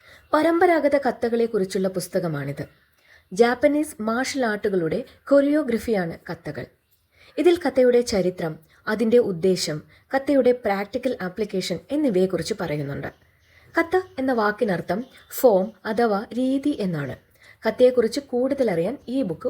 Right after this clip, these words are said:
ഉപകാരപ്പെടും. നാലാമത്തേതാണ് Way of the Peaceful Warrior. ഡാൻ മിൽമാനാണ്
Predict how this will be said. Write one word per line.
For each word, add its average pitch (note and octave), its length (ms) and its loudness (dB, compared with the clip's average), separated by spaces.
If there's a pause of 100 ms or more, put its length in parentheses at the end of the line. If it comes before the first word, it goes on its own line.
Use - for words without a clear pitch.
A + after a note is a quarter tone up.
ഉപകാരപ്പെടും. A3 640 -4 (1500)
നാലാമത്തേതാണ് F#4+ 1000 6 (320)
Way C4+ 220 6 (100)
of C4 160 2 (100)
the C4 140 4
Peaceful A#3+ 520 2
Warrior. D#3 420 2 (1120)
ഡാൻ A3+ 380 2
മിൽമാനാണ് B3 580 -2